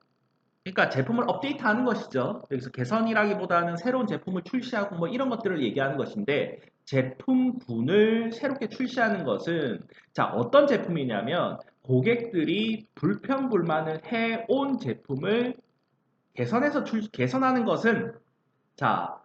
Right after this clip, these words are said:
어떤 것을 줄 것이다"라는 것은, 자, 분명한 메시지를 줄 것이다. 자, 분명한 메시지를 전달할 것이다.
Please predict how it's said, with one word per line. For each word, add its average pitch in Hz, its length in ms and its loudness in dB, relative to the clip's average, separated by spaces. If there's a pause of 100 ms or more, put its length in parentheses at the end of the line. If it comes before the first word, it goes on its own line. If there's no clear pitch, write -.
(280)
어떤 - 420 0
것을 240 480 0
줄 127 240 -4
것이다"라는 139 680 -2
것은, 139 420 -4 (640)
자, - 240 -6 (540)
분명한 156 640 -2 (220)
메시지를 233 560 -4
줄 196 160 -8
것이다. 175 520 -6 (1080)
자, 85 300 -6 (160)
분명한 170 460 0
메시지를 208 680 -2
전달할 202 560 -4
것이다. 165 440 -10